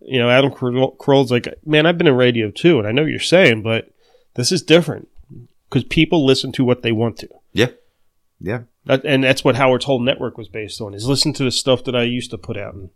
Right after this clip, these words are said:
Speaker 1: but
Speaker 2: Yeah.
Speaker 1: so
Speaker 2: Well, if you're listening to podcasts like ours, you should listen to Active Geek Podcast too.
Speaker 1: Yeah.
Speaker 2: Binks and the Beards and, uh, Flashback Movie Podcast.
Speaker 1: I was actually pretty mad at Active Geek Podcast. Not mad, but
Speaker 2: No.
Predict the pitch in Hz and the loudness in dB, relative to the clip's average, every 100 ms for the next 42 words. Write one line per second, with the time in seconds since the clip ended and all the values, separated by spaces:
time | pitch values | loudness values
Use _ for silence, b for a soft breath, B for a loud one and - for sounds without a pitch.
0 | _ - 107 - - 131 - - 113 127 | _ -14 -14 -14 -20 -20 -16 -10 -10 -10
1 | 147 110 107 101 - 113 120 131 135 147 | -8 -4 -4 -6 -6 0 0 2 2 2
2 | 170 143 117 110 101 104 95 98 92 123 | 2 0 -2 0 0 2 0 0 0 2
3 | 82 80 80 87 90 87 90 95 95 95 | 2 0 -4 -2 -2 -4 -4 -2 -2 -4
4 | 87 95 - 85 85 85 - 87 117 92 | -6 -4 0 -2 0 -4 -2 -2 -2 -4
5 | _ - 87 - 82 82 101 104 - 82 | _ -6 -6 -4 -4 -2 -2 -4 -10 -6
6 | 85 82 82 82 82 85 87 92 87 98 | -6 -4 -4 -4 -4 -6 -4 -6 -4 -4
7 | 117 - - 165 160 175 - 143 - 143 | -4 -2 0 0 2 0 0 -2 0 0
8 | 117 123 131 110 110 - 113 117 113 101 | 2 4 6 4 0 -2 0 -2 -6 -6
9 | 113 - 113 110 117 175 113 98 98 95 | -6 -2 -2 -2 -4 -6 -6 -8 -12 -12
10 | 95 107 107 | -8 -6 -6